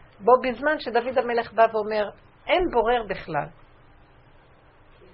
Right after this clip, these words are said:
גם הטוב וגם הרע כולו, מעוות לא יוכל לתקון. אין עוד מלבדו", זה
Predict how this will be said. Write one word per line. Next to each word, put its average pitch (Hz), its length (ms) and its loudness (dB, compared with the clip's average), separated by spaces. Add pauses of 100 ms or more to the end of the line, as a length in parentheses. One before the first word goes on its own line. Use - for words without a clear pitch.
(180)
גם 254 260 4
הטוב 285 260 6
וגם 233 420 2
הרע 214 300 4
כולו, 208 500 -2 (160)
מעוות 208 540 4
לא 202 60 0
יוכל 185 300 -2
לתקון. 165 520 -8 (600)
אין 320 200 6
עוד 233 220 0
מלבדו", 247 480 0
זה 269 160 4